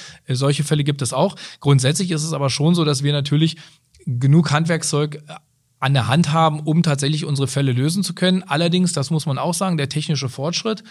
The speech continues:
macht es für uns zunehmend schwerer. Ähm,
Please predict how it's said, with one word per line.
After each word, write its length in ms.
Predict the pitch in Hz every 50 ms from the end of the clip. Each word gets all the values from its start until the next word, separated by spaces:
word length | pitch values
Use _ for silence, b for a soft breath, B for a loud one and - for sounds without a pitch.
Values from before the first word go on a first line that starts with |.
| B B B B B B
macht 280 | B 120 139 139 139 175
es 100 | 139 -
für 120 | - 151
uns 260 | 139 151 156 143 -
zunehmend 360 | - - 147 143 127 127 120 -
schwerer. 500 | - - 127 147 190 240 254 254 220 - B B B B B B B B B -
Ähm, 520 | 143 139 139 147 151 151 151 156 151 147